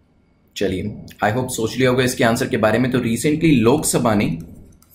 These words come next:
जो major port trust authority bill twenty twenty है,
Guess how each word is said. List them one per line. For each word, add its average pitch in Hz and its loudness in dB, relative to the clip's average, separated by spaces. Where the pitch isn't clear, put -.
जो 147 6
major 127 6
port 160 2
trust 147 0
authority 123 0
bill 143 2
twenty 123 4
twenty 123 4
है, - -2